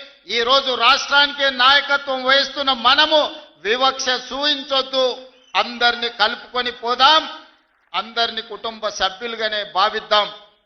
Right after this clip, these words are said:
వేదిక మీద ఉన్న మా మండల నాయకులకు కూడా నేను సూచన చేస్తున్నా, ఎక్కడైనా మీరు చెబితే వినలేదనో, మీరు నిలబడొద్దంటే ఎన్నికల్లో పోటీ చేసిండ్రనో, లేదా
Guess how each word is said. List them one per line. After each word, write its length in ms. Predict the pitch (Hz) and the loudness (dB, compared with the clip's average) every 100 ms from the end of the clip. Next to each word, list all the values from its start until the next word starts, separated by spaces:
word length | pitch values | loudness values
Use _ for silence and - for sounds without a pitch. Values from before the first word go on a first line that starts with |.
| _ _ _ _ _ _ _ 175 | _ _ _ _ _ _ _ 2
వేదిక 360 | 240 277 285 269 | 2 2 0 0
మీద 140 | 277 277 | 0 -2
ఉన్న 100 | 277 269 | -2 0
మా 80 | 269 269 | 2 2
మండల 300 | 277 277 277 269 | 2 0 2 4
నాయకులకు 440 | 285 285 285 277 277 | 4 2 0 -4 -2
కూడా 120 | 277 | 0
నేను 140 | 269 233 | -2 -4
సూచన 280 | 277 269 269 269 | -6 -4 -2 0
చేస్తున్నా, 380 | 277 277 277 247 - - _ _ _ _ _ - | 0 0 0 0 -2 -16 _ _ _ _ _ -2
ఎక్కడైనా 680 | 220 262 294 294 285 285 294 262 - - - _ _ _ _ _ _ _ _ _ 190 | 0 2 2 4 4 6 6 4 -2 -12 -20 _ _ _ _ _ _ _ _ _ -2
మీరు 160 | 269 262 262 | -2 0 0
చెబితే 280 | 262 269 285 | 0 0 2
వినలేదనో, 680 | 262 285 285 285 277 277 294 277 - - _ _ _ _ _ _ _ _ _ _ _ 202 | 2 2 4 4 4 2 2 0 -6 -20 _ _ _ _ _ _ _ _ _ _ _ 2
మీరు 200 | 277 277 262 | 2 2 0
నిలబడొద్దంటే 760 | 277 285 285 285 285 277 277 269 | 2 4 6 4 4 2 2 -2
ఎన్నికల్లో 380 | 262 269 269 262 262 | -2 -2 -2 -2 -2
పోటీ 220 | 254 262 262 254 | -4 -4 -6 -2
చేసిండ్రనో, 640 | 262 262 285 269 269 285 294 - - _ _ _ _ _ _ _ _ _ 151 | 0 0 -2 0 2 2 0 -2 -16 _ _ _ _ _ _ _ _ _ 0
లేదా 280 | 247 285 | 2 4